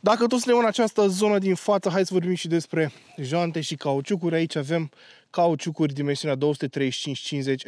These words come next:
R optsprezece de iarnă. Um, dacă vreți cele mai bune cauciucuri, recomandarea mea este să mergeți pe cauciucurile Michelin, iar pentru vară puteți să cumpărați Michelin Latitude,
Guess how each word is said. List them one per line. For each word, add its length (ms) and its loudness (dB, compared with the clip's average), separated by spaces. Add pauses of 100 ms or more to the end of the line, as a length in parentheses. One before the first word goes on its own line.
R 40 -4
optsprezece 840 -4
de 140 -6
iarnă. 600 0 (480)
Um, 680 4 (360)
dacă 300 4
vreți 420 0 (600)
cele 200 4
mai 140 6
bune 180 4
cauciucuri, 600 2
recomandarea 520 0
mea 100 0
este 180 -4
să 140 -6
mergeți 320 -4
pe 260 -2 (160)
cauciucurile 480 -2
Michelin, 320 0
iar 180 2
pentru 300 -2
vară 280 0
puteți 320 -4
să 80 -4
cumpărați 460 -4
Michelin 360 -4
Latitude, 580 -4